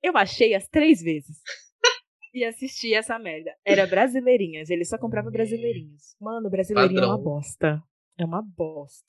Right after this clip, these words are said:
Speaker 2: É, agora lembrando realmente, mas na época era
Speaker 1: Eu
Speaker 2: bom.
Speaker 1: Não, eu achava uma bosta. E eu lembro que a rea-, a, a vontade que eu tive quando eu vi um pornô a cores, nítido, e com uma qualidade,
Speaker 2: Daquela
Speaker 1: uma qualidade
Speaker 2: época?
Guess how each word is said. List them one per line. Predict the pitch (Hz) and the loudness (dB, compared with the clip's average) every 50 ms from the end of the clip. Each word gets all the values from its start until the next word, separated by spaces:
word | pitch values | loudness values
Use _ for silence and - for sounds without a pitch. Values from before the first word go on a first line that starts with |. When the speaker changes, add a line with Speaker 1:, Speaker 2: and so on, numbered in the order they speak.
| _ _ | _ _
Speaker 2:
É, | 135 135 127 123 | 2 4 4 4
agora | 117 120 120 127 123 127 127 | 2 2 0 2 2 2 0
lembrando | 131 139 139 135 135 127 123 123 127 135 | 0 -4 -6 -4 -4 -4 -2 -4 -6 -10
realmente, | 143 156 160 - - - 127 123 117 - - 113 | -10 -12 -14 -16 -16 -18 -14 -12 -12 -12 -12 -10
mas | 107 107 110 117 - - - | -12 -10 -8 -6 -6 -6 -2
na | 120 110 107 | 0 2 2
época | 107 107 - - - 131 | 2 0 -2 -4 -2 -2
era | 131 135 147 - | 0 2 2 2
Speaker 1:
Eu | - | 2
Speaker 2:
bom. | - 180 165 151 139 - _ _ - - | 0 -2 -6 -6 -10 -16 _ _ -8 -2
Speaker 1:
Não, | 220 214 202 190 180 175 | 2 4 4 6 8 8
eu | 180 185 | 8 8
achava | 196 196 - 214 185 175 190 | 6 6 4 2 2 4 2
uma | 185 175 | 0 2
bosta. | 165 170 170 165 180 - - 208 - - | 2 0 0 0 0 0 -2 -2 -2 0
E | 208 202 196 | 0 0 2
eu | 196 | 2
lembro | 190 185 196 196 196 196 | 2 0 0 0 -4 -8
que | - - 208 190 190 202 190 180 165 - - _ _ _ _ | -8 -8 -8 -6 -4 -2 -2 -2 -2 -4 -8 _ _ _ _
a | - 196 190 180 180 180 165 170 - - | 2 4 4 4 4 4 4 2 0 -2
rea-, | 190 190 214 185 190 196 - _ | -4 -2 -2 -2 -2 -4 -10 _
a, | - - - - 208 | -8 -8 -4 -2 -2
a | 208 | -2
vontade | 196 208 208 202 233 226 285 - - | -2 -4 -2 2 2 2 2 0 0
que | - 269 | 0 0
eu | 277 | 0
tive | - - 226 190 160 170 - - - 180 | 2 0 0 2 2 0 -2 -4 -8 -4
quando | - 202 190 196 | -4 -2 0 0
eu | 190 | 0
vi | 180 208 233 | 2 0 0
um | 269 262 | 0 -2
pornô | - 247 202 196 185 165 160 - - | -2 -2 -2 0 -2 -4 -4 -4 -4
a | 196 214 | -6 -6
cores, | - - - 208 196 190 175 160 156 - - - _ _ _ _ _ _ _ _ | -6 -2 0 2 2 4 2 0 -4 -8 -12 -20 _ _ _ _ _ _ _ _
nítido, | 190 196 220 254 247 233 - - - 160 160 151 156 _ _ _ _ _ _ - | -10 -6 -4 -4 -4 -4 -6 -10 -8 -6 -8 -8 -8 _ _ _ _ _ _ -6
e | 220 | -6
com | - - | -4 -2
uma | 370 370 330 | -4 -4 -2
qualidade, | - 320 262 247 247 220 220 202 202 196 190 - 202 196 190 180 165 - _ _ _ | -2 -2 -4 -2 -2 -2 0 0 0 -2 -4 -8 -10 -8 -8 -10 -10 -14 _ _ _
Speaker 2:
Daquela | - 175 180 - - 196 151 127 | -2 0 0 2 2 4 6 8
Speaker 1:
uma | 127 | 8
qualidade | 147 - - 285 294 139 | 8 8 6 4 4 2
Speaker 2:
época? | 120 117 113 120 | 2 0 0 -4